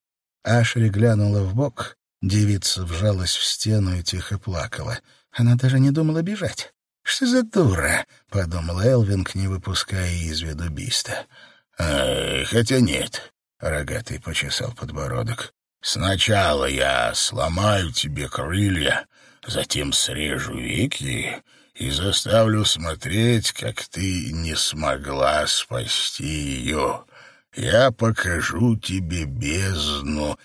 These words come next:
«Слишком много болтаешь», — прошипела Ашри и шагнула вперед, принимая силу, ощущая ток пламени и выпуская рвущуюся наружу бездну.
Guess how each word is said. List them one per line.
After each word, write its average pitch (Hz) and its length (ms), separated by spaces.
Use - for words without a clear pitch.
«Слишком 196 580
много 170 420
болтаешь», — 95 1000
прошипела 92 800
Ашри 117 460
и 113 160
шагнула 120 680
вперед, 110 760
принимая 98 720
силу, 87 560
ощущая 95 800
ток - 340
пламени 101 840
и 156 200
выпуская 120 960
рвущуюся 85 1040
наружу 76 720
бездну. - 1080